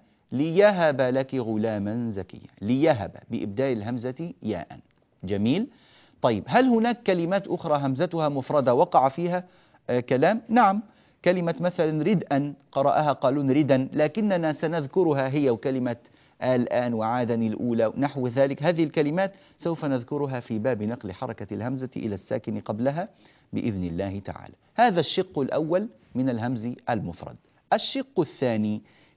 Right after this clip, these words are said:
كلمات قرأها قالون بالهمز حيث لم يهمزها غيره،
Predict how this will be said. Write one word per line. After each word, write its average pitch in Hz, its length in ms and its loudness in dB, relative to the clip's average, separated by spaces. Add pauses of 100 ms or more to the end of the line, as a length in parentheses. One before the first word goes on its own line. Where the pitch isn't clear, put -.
(140)
كلمات 190 960 4 (460)
قرأها 185 880 4
قالون 202 720 4
بالهمز 131 640 6 (320)
حيث 175 260 0
لم 202 200 2
يهمزها 156 600 2 (380)
غيره، 110 460 0